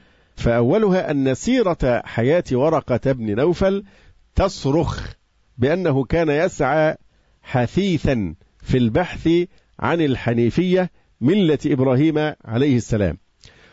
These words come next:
وأنه رفض مبدأ تعدد الآلهة ونبذ عبادة الأوثان، فكيف يفر منها إلى ديانة تثليثية شركية حرفت عن أصلها التوحيدي؟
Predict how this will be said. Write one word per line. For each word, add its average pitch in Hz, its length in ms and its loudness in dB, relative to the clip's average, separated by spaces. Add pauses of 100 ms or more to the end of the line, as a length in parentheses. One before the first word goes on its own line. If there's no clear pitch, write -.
(160)
وأنه 160 680 0
رفض 156 400 0
مبدأ 143 600 -2
تعدد 135 540 -2
الآلهة 113 500 0 (440)
ونبذ 151 560 0
عبادة 135 600 0
الأوثان، 113 580 0 (320)
فكيف 208 520 0
يفر 151 480 2
منها 180 500 0 (160)
إلى 151 340 2
ديانة 135 840 0
تثليثية 147 880 0 (180)
شركية 170 720 0 (380)
حرفت 131 720 0
عن 143 160 -2
أصلها 151 440 -4
التوحيدي؟ 147 840 0